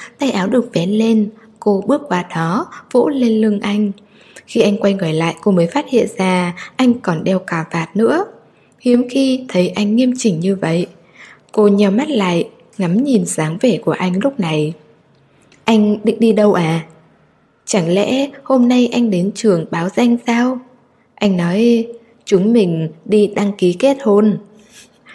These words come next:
"Gì cơ? Kết hôn á?" Đồng Ngôn sững người. "Hôm nay là ngày làm việc. Hơn nữa," anh dùng tay nới lỏng cà vạt, nói nhỏ: "Bà nội đã đồng ý rồi." Đồng Ngôn nhìn anh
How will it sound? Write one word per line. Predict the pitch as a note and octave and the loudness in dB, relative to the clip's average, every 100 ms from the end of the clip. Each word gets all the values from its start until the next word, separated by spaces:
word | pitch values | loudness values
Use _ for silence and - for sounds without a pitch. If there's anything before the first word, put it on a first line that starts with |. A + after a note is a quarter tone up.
| - - - | -20 -20 -10
"Gì | - F#3+ | 0 0
cơ? | G3 A#3 A#3+ C4 C4+ - _ - | 0 0 2 2 -2 -12 _ 0
Kết | C#4+ C#4+ | 0 2
hôn | C4 A3+ | 2 4
á?" | A#3+ C#4 D#4+ - - - _ _ | 4 2 0 -4 -18 -20 _ _
Đồng | - F3 D#3 | -4 -2 0
Ngôn | E3+ | -2
sững | F3 - C#4 D4 | 0 -2 -4 0
người. | G3+ D3 C#3+ D3 - _ _ _ _ _ _ | 2 2 0 -4 -12 _ _ _ _ _ _
"Hôm | - G#3+ | 0 2
nay | G3+ | 4
là | F#3+ D#3 | 0 0
ngày | D3+ | -2
làm | D3+ D#3 | -2 -2
việc. | D#3+ D#3+ F3 E3+ - - _ | 0 2 2 -2 -18 -20 _
Hơn | - A3 G3+ | -2 2 4
nữa," | G#3 A3 B3+ B3 A#3 G#3+ - - _ _ _ | 2 2 2 2 0 -2 -6 -20 _ _ _
anh | G#3 | -2
dùng | G3+ F3 D3+ | 0 0 0
tay | F3+ F3+ | 0 0
nới | E3+ E3 | 0 2
lỏng | B3+ A#3 | 2 0
cà | - D3+ D#3 | -2 -6 -4
vạt, | D#3 D3+ - - - | -4 -4 -10 -16 -6
nói | F3+ E3 | -4 -2
nhỏ: | G3+ A#3+ - C3 C#3 C3+ - _ _ _ _ - | 2 2 0 -2 -4 -6 -12 _ _ _ _ -6
"Bà | F#3 E3 | -2 0
nội | D#3+ E3 D#3 D3 D3 - | 2 2 2 0 -6 -6
đã | A3 A3+ F3 | -4 -4 0
đồng | F#3+ D#3+ | -2 0
ý | D#3+ E3+ | -2 -2
rồi." | G3 E3 E3 D#3 - - _ _ _ _ _ - - - | 2 4 4 2 -4 -20 _ _ _ _ _ -20 -18 -8
Đồng | A3 F3 | -2 0
Ngôn | F3+ F#3+ | 2 2
nhìn | F#3+ D#3+ | 2 0
anh | - G3 G3+ | 0 0 0